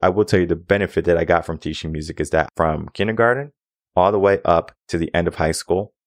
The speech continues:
I got to work with individuals at every stage of their developmental learning process.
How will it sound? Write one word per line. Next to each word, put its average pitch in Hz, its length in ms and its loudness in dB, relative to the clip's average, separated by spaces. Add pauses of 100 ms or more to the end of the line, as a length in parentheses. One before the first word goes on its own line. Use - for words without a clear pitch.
(160)
I 90 120 2
got 95 220 2
to 90 60 -2
work 90 240 2
with - 200 -2
individuals 90 720 2
at 80 260 -2
every 95 280 2
stage 80 600 0
of 85 140 0
their 80 160 2
developmental 87 720 2
learning 82 340 -2
process. 73 640 -4